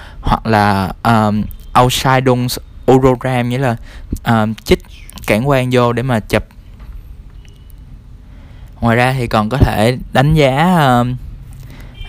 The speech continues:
ờ, uretrozystocorbia ngược dòng nó. Thì điều trị thì gần như là không cần điều trị gì hết.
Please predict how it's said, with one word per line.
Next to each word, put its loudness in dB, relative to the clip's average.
ờ, 4
uretrozystocorbia 2
ngược 0
dòng 0
nó. -2
Thì 2
điều 4
trị -2
thì 0
gần 2
như 0
là 2
không -2
cần -2
điều -4
trị -2
gì -2
hết. -2